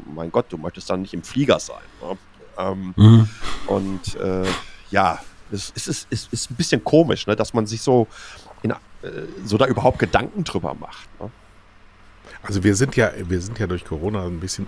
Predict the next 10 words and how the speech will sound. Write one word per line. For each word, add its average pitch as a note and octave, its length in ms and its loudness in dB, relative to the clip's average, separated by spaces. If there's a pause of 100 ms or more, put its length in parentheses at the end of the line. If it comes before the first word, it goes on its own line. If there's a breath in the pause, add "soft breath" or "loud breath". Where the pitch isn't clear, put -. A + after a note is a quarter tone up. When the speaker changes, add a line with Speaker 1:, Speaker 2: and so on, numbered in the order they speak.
Speaker 3:
ausgetrocknet, - 1040 -2
wir, E2 220 -2 (100)
wir E2+ 180 -2
Reiseliebhaber. E2 920 -2 (360 loud breath)
Und F#2+ 60 0
Speaker 1:
Ja. F2+ 160 4
Speaker 3:
ich F2+ 60 0
hab F#2 180 -2
mir, D#2+ 300 -2 (100)
ähm, D#2 300 -4